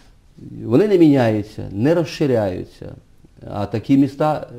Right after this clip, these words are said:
е, допустим, як, е, місто Кам'янець-Подільський, вже там двісті п'ятдесят ліфтів, Нітішин вже під триста ліфтів, а це ж флагман нашої,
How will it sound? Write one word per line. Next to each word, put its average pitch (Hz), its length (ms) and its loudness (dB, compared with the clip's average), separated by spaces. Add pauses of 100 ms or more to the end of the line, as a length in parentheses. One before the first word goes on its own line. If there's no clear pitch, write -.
(140)
е, 104 400 -8
допустим, 107 480 -6
як, 107 280 -4
е, 107 320 -6
місто 117 340 -6
Кам'янець-Подільський, 123 1040 -4 (220)
вже 104 160 -6
там 107 180 -4
двісті 98 300 -8
п'ятдесят - 340 -12
ліфтів, 92 380 -10 (400)
Нітішин 135 760 -2
вже 107 120 -6
під - 220 -12
триста 110 360 -6
ліфтів, 110 360 -4
а 101 60 -4
це 113 140 -6
ж - 120 -18
флагман 113 420 -2
нашої, 107 460 -6